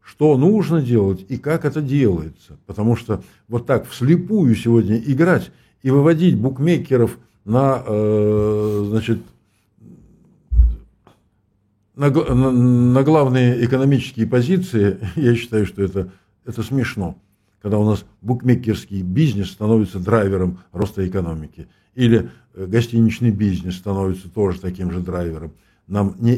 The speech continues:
Speaker 1: это
Speaker 2: доставка
Speaker 1: нужно.
Speaker 2: еще растет, как мы
Speaker 1: Ну,
Speaker 2: знаем.
Speaker 1: конечно, да.
Speaker 2: Значит, это кому-то нужно. Вот вы упомянули про возможную гипотетическую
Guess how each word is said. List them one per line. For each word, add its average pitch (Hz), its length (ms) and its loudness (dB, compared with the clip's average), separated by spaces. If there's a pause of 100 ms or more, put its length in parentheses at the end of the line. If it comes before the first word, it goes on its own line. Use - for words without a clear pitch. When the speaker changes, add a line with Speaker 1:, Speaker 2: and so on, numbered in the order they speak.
Speaker 1:
это 107 80 0 (160)
Speaker 2:
доставка 101 460 -2
Speaker 1:
нужно. 87 100 -10
Speaker 2:
еще - 220 -14
растет, - 340 -18 (100)
как - 200 -18
мы 175 60 -4
Speaker 1:
Ну, 214 40 -4
Speaker 2:
знаем. 208 220 2
Speaker 1:
конечно, 87 360 -2
да. 80 240 -8 (880)
Speaker 2:
Значит, 101 440 -6
это 98 120 -10
кому-то 101 400 -4
нужно. 87 380 -4
Вот 90 200 -6
вы 107 100 0
упомянули 107 560 0
про 98 240 -2
возможную 98 800 0 (340)
гипотетическую 107 1300 -8